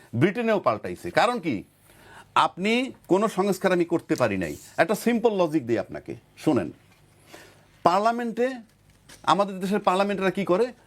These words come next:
ব্রিজ কনস্ট্রাকশন দেখে, সুপারিনটেন্ডিং ইঞ্জিনিয়ারের সাথে কথা বলে, বিল নিয়ে দৌড়াদৌড়ি করে, এটা তার কাজ না। কিন্তু এটা আপনি চেঞ্জ করতে পারবেন না, কারণ তিপ্পান্ন বছরে খাচ্ছত আপনি চেঞ্জ করতে পারবেন না। সুতরাং পার্লামেন্টে যখন এরকম একশো পঁয়ত্রিশ চল্লিশ সিট নিয়ে যে সরকার গঠন করবে,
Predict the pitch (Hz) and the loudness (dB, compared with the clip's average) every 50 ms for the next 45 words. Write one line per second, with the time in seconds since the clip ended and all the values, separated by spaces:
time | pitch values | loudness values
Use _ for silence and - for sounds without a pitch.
0 | - - - 107 127 190 226 214 - 226 214 208 175 - 190 190 160 - - 190 | -12 -6 0 2 2 2 2 0 -2 -2 -2 -2 -2 -2 -2 -2 0 0 0 0
1 | 196 185 190 175 - 208 226 - - - - 214 185 - - - 175 175 202 196 | 2 2 0 0 0 -4 -6 -6 -12 -14 -12 -12 -10 -2 0 0 2 2 2 2
2 | 196 185 185 196 196 180 180 196 202 185 - 175 165 185 175 175 160 - 170 165 | 0 0 0 0 2 2 2 2 2 2 0 0 0 0 0 0 0 0 0 0
3 | 190 196 226 233 - - - - - - - 107 123 160 180 180 190 202 208 196 | 0 -2 -4 -4 -8 -12 -20 -20 -10 -4 0 2 2 2 2 0 0 -2 0 2
4 | 165 185 190 196 185 196 196 202 190 - 202 208 247 247 - - - - 165 160 | 2 2 2 2 0 0 -2 -2 -2 -2 0 0 -2 -2 -6 -14 -2 -2 0 0
5 | 170 160 - 156 143 127 - 143 135 127 113 107 101 85 - - - - - - | 2 0 0 0 0 2 2 2 2 2 0 -4 -6 -6 -8 -10 -16 -6 0 0
6 | 196 180 190 180 180 180 180 170 - 185 180 165 - - 165 - - 135 120 117 | 2 2 2 0 2 2 0 2 2 0 0 0 -2 -6 -8 -8 -8 -2 0 0
7 | 110 104 98 92 98 90 87 95 - - - 156 151 131 - 190 185 - - 202 | 0 2 0 0 -2 -2 -4 -6 -8 -2 0 0 0 2 -2 -4 -2 0 0 0
8 | 196 202 202 180 175 - 196 196 185 - 185 175 - - 208 202 185 151 131 110 | 0 0 -2 -2 0 0 0 0 2 0 0 0 2 0 0 0 0 -2 -2 -4
9 | 95 85 - - - - _ _ - 175 160 123 - - 127 - - 110 - 101 | -4 -6 -8 -12 -20 -20 _ _ 0 2 2 2 -2 -8 -10 -8 -6 -2 0 0
10 | 92 85 90 90 87 87 87 92 - - 180 123 - 170 190 180 175 - 165 165 | 0 0 -2 -2 -2 -2 -4 -4 -6 -10 -14 -4 0 0 0 0 2 2 2 2
11 | 170 185 196 208 220 208 220 220 190 208 185 - 143 139 147 165 156 - - _ | 2 0 -2 -4 -2 -2 0 0 0 0 -2 0 -2 0 0 0 -2 -6 -12 _
12 | _ _ _ _ - - 160 175 175 185 190 190 190 185 - _ _ _ - 170 | _ _ _ _ 0 2 2 2 2 0 0 -2 -2 -4 -10 _ _ _ 0 0
13 | 170 - - - 196 196 196 196 190 175 202 196 - - 196 190 185 185 - - | 0 0 -2 -4 0 2 2 2 2 0 -4 -4 0 0 0 0 0 -4 -2 -2
14 | 185 185 180 165 190 185 180 165 151 180 - - 165 170 165 - 175 170 147 151 | -2 -2 0 2 2 2 2 2 0 -2 0 0 -2 0 2 0 0 2 2 0
15 | 131 - 151 160 160 - 170 160 127 107 113 123 160 233 | 0 0 0 -2 2 2 2 2 4 4 2 2 2 0